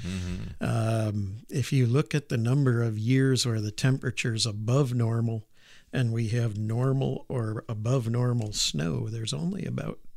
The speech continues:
Speaker 2: two handfuls of those kind of years in the record. So, so it's been a little bit unusual this year.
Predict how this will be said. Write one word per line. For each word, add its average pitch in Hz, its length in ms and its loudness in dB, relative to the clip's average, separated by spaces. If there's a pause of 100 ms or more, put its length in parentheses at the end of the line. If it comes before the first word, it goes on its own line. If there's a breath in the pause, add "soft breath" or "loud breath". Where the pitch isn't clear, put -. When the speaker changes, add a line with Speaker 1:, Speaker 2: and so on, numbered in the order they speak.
(160)
Speaker 2:
two 147 220 -2
handfuls 139 720 -2
of - 100 -6
those - 260 -4
kind 123 300 -2
of 113 60 -4
years 113 560 -2 (640 loud breath)
in 127 180 2
the 110 100 0
record. 110 640 -4
So, 117 400 -2 (520 loud breath)
so - 220 -2
it's 165 160 2
been - 220 0
a - 60 2
little 180 240 0
bit 80 180 2
unusual 131 640 0
this 127 260 -4
year. 117 200 -4